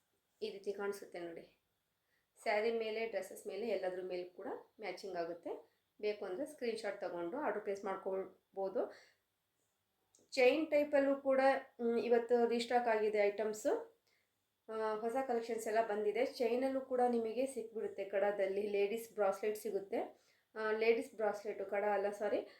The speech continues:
ಲೇಡೀಸ್ ಬ್ರಾಸ್ಲೆಟು ಇವತ್ತಾನೆ, ಇವತ್ತಿಗೇನೆ, ಆ, ರೀಸ್ಟಾಕ್ ಆಗಿದೆ. ಅದು ಬೇಕು ಅಂತ ಹೇಳಿದ್ರೆ ನೀವು WhatsApp through ಕಾಂಟ್ಯಾಕ್ಟ್ ಮಾಡಿ. ನಾವು WhatsApp-ಅಲ್ಲೇ ನಿಮಗೆ ರಿಪ್ಲೈ ಕೊಡ್ತೀವಿ. WhatsApp-ಅಲ್ಲೇ ಬೇಕಾದ್ರೆ ಇಮೇಜ್ನ ಕಳಿಸ್ಕೊಡ್ತೀನಿ. ಈ ರೀತಿ ಕಡ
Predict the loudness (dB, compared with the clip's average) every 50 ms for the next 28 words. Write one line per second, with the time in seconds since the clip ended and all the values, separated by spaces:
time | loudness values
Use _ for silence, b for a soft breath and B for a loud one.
0 | B B -2 0 2 2 2 0 -2 -2 0 2 2 2 0 0 -2 -2 -2 0
1 | 0 0 0 0 0 0 0 0 0 0 -2 0 2 4 4 4 4 2 -2 -4
2 | -6 -8 -4 -2 0 0 0 0 -2 -6 -8 -8 -8 -4 -2 -2 0 0 0 0
3 | 0 0 -2 -4 -4 -2 -2 -2 -2 0 -2 -2 2 4 4 4 4 2 2 2
4 | 2 2 2 2 0 2 4 6 6 6 4 2 0 2 2 2 2 2 2 2
5 | 2 2 2 2 2 2 2 2 2 0 -2 -6 -10 -10 -8 -4 0 0 0 0
6 | -2 B B B B B B B B -2 -2 -2 -2 -2 -4 -6 -4 -2 -2 0
7 | 0 2 0 0 -2 -4 -10 _ _ _ _ _ _ -6 -2 2 4 4 4 2
8 | 0 -4 -2 -2 0 2 2 2 0 0 0 0 2 2 2 2 2 0 -2 -4
9 | -4 -4 -2 -2 0 0 0 0 -2 -6 -4 -4 -2 -2 -2 -2 -2 -2 -2 0
10 | 0 2 2 2 2 0 0 -2 -2 -2 -2 0 -2 -2 -2 -4 -6 -6 -6 -4
11 | -4 -2 0 -2 -2 -4 -8 -18 _ _ _ _ _ _ _ _ _ _ b b
12 | b b b b b b b b b b b _ _ _ _ _ -4 -2 0 0
13 | 0 -2 -2 0 2 4 4